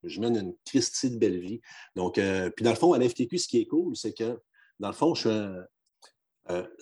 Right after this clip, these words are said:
un lien pour tout le monde. Euh, comme je ne négocie pas, je m'arrête pas, j'organise pas, dans le fond,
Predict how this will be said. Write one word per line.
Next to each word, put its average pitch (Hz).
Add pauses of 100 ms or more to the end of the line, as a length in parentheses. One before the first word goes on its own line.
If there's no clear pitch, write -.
un 120
lien 135
pour -
tout 147
le 117
monde. 110 (680)
Euh, 90 (180)
comme 139
je 127
ne 113
négocie 123
pas, 147
je 117
m'arrête 127
pas, 156
j'organise 120
pas, 170
dans 120
le 107
fond, 156